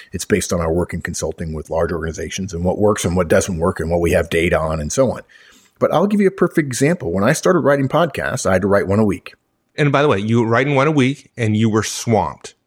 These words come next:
Speaker 2: right? You were still
Speaker 1: Swamped.
Speaker 2: busting your butt
Speaker 1: Yeah.
Speaker 2: every single
Speaker 1: I gotta
Speaker 2: day
Speaker 1: write about, yeah.
Speaker 2: during the weekend, et cetera. Yeah.
Speaker 1: Yeah. And it was three or four hours writing a, uh, a show notes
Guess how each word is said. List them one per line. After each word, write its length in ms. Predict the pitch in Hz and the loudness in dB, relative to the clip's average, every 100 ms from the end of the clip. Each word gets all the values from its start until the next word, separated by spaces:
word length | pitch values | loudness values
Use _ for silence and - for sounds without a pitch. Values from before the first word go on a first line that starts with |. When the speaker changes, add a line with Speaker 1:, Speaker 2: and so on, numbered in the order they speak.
| - | -4
Speaker 2:
right? 200 | 107 - | -2 0
You 140 | 123 | 2
were 100 | 127 | 2
still 380 | - 117 98 95 | 2 0 0 0
Speaker 1:
Swamped. 280 | - 156 143 | 0 2 2
Speaker 2:
busting 220 | - 127 | 0 -2
your 100 | 113 | 0
butt 280 | 104 95 - - | 0 -2 -2 -2
Speaker 1:
Yeah. 120 | 208 | 0
Speaker 2:
every 320 | 131 127 120 | 2 0 -2
single 260 | - 107 107 | 0 0 2
Speaker 1:
I 20 | |
gotta 140 | 127 | 2
Speaker 2:
day 60 | 127 | 2
Speaker 1:
write 160 | 143 165 | 2 2
about, 240 | 160 170 | 0 2
yeah. 160 | 185 151 | 2 0
Speaker 2:
during 160 | 127 123 | 0 0
the 60 | 117 | 2
weekend, 400 | 110 - 101 - | 0 0 -4 -4
et 140 | - - | -10 -4
cetera. 360 | 98 87 98 - _ _ | -2 -2 -6 -14 _ _
Yeah. 140 | 95 - _ _ | -6 -6 _ _
Speaker 1:
Yeah. 320 | 226 247 208 - - - | 2 2 2 -2 -12 -2
And 120 | 123 | 0
it 40 | 156 | 2
was 220 | 170 - | 0 -4
three 240 | - 135 | -2 2
or 80 | 156 | 2
four 260 | - 165 151 | 2 0 2
hours 320 | 123 139 120 | 2 0 0
writing 300 | 104 107 131 - 117 | 0 0 -4 -4 -2
a, 40 | |
uh, 240 | 113 95 - | 0 -2 -4
a 60 | 131 | -2
show 220 | - 117 | 0 2
notes 380 | 104 - - | 0 -2 -6